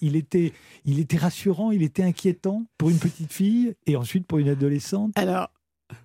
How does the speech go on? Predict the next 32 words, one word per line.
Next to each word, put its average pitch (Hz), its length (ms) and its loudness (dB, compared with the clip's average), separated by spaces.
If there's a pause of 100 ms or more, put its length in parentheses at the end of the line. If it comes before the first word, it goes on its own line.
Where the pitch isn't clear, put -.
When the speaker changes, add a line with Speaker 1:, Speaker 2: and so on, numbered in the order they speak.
(440)
Speaker 2:
pour 175 160 -2
être 160 140 -2
franche, 240 320 -2
Frédéric, 185 420 -2
ils 160 260 0
étaient 170 200 0
tous - 220 0
extrêmement 180 440 0
inquiétants 214 480 2
pour - 260 0
une - 240 -2
petite - 300 -2
fille. 330 320 2 (400)
En 208 120 2
fait, 233 280 -4
c'était 180 420 0
un 160 140 -2
peu 226 220 -2
les 175 180 2
misfits, 185 420 0 (140)
euh, 180 240 0 (460)
et, 160 280 0
euh, 165 240 0 (240)
les 175 460 2
enfants 233 280 0
ont - 20 0
cette 185 200 -4
capacité 196 640 0
de, 175 640 0
de 160 160 0
s'adapter. 196 680 -2 (680)
Et, 175 200 2